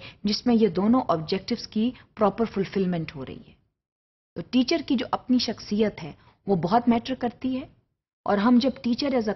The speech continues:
counselor की बात करते हैं तो उसमें जो सबसे ज़रूरी बात है, जो सबसे ज़रूरी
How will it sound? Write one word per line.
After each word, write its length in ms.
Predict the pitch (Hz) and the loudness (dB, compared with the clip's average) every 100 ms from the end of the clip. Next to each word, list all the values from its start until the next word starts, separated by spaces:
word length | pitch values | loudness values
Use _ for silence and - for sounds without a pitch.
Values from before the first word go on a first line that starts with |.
| - | -4
counselor 420 | 185 175 277 277 | -6 -4 -4 -4
की 120 | - | -2
बात 280 | 196 170 - | -2 -2 -2
करते 300 | 175 - 185 | -8 -6 -4
हैं 240 | 180 185 - - - | -4 -4 -8 -16 -12
तो 60 | |
उसमें 440 | - 269 - 254 262 - - | -8 -6 2 2 2 -4 -8
जो 80 | 180 | -6
सबसे 400 | - 262 - 285 | -4 -4 -4 -2
ज़रूरी 400 | 214 190 196 214 | 2 2 2 0
बात 340 | 175 156 160 | 0 -2 -2
है, 120 | 226 339 | -6 -4
जो 160 | 262 | -4
सबसे 440 | 247 247 - 277 254 | -4 -6 -6 -4 -2
ज़रूरी 580 | 170 180 190 208 262 | -2 -2 0 2 0